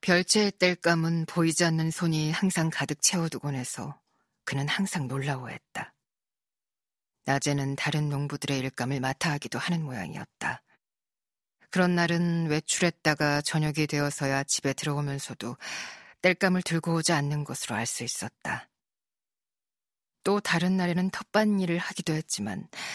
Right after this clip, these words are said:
서리가 내리는 계절에는 별로 할 일도 없어서 노인과 아가타에게 책을 읽어주었다.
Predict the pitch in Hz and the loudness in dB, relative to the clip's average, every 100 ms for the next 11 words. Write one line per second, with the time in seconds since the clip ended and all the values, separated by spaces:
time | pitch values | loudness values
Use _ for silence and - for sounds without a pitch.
0 | - - - - - - 214 196 196 180 | -12 -16 -20 -20 -4 2 2 4 4 4
1 | 170 170 165 160 160 151 151 147 147 139 | 2 2 0 0 0 0 0 -2 -2 -4
2 | 131 147 - 156 151 156 - - 147 - | -2 -2 -2 -2 -4 -8 -8 -10 -8 -8
3 | 139 143 _ _ _ _ _ 156 147 139 | -8 -12 _ _ _ _ _ 2 2 0
4 | - 135 147 143 - 131 - - - - | 0 0 0 -4 -6 -6 -8 -4 0 0
5 | - 156 117 - - - - - - - | 0 -4 -4 -8 -8 -8 -10 -4 -4 -6